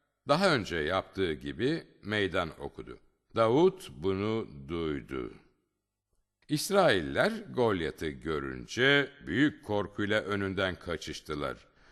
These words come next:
Bütün ordu çok korkmuştu. Birbirlerine,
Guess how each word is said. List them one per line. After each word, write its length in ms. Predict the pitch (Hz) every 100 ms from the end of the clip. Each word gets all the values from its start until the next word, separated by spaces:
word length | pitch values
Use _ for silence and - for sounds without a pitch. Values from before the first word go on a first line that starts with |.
| _ -
Bütün 380 | 101 - 175
ordu 720 | 170 120 113 95 117 123 110 78
çok 280 | 131 107
korkmuştu. 560 | - 71 - 62 - - - _ _ _ - - - -
Birbirlerine, 840 | 180 180 175 165 165 165 165 147